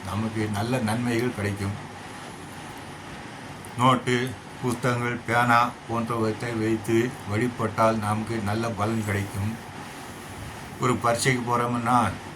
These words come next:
அந்த பேனா அந்த ஐயர் முன்னாடி வச்சு வழிபட்டு போனால் நமக்கு நன்றாக எழுத வரும்,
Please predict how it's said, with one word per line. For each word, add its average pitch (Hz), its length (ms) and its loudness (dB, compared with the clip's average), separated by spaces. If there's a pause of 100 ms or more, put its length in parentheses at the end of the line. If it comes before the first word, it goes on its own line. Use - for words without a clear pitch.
(440)
அந்த 113 180 0
பேனா 120 400 4
அந்த 110 220 0
ஐயர் 120 380 -2
முன்னாடி 113 280 0
வச்சு 110 260 -2
வழிபட்டு 113 420 0
போனால் 104 380 0 (440)
நமக்கு 110 300 0
நன்றாக 117 580 4
எழுத 110 300 0
வரும், 107 340 0